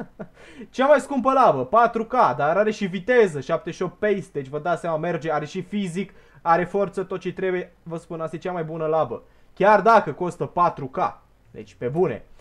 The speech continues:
Mai departe avem un C B. Un C B pe numele lui. Oh, God. Uh, unde ești, mă? Pulici!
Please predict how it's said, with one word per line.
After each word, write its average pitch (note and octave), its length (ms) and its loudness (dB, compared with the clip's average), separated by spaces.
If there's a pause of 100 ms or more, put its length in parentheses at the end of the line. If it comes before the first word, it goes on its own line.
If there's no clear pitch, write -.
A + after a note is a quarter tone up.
(140)
Mai E3+ 180 -2
departe A3+ 380 4
avem G#3+ 260 0
un G3+ 200 -2 (260)
C G3 340 0
B. E3+ 40 -2 (840)
Un C3 200 -14
C D#3+ 260 -2
B F#3+ 280 0
pe D3 160 -4
numele G3 400 -4
lui. G3 480 -4
Oh, D3 400 -6
God. C3+ 360 -2 (1000)
Uh, C3+ 640 -2 (540)
unde D#3 220 -6
ești, C#3 180 -6
mă? C3 220 -6 (320)
Pulici! D4+ 680 0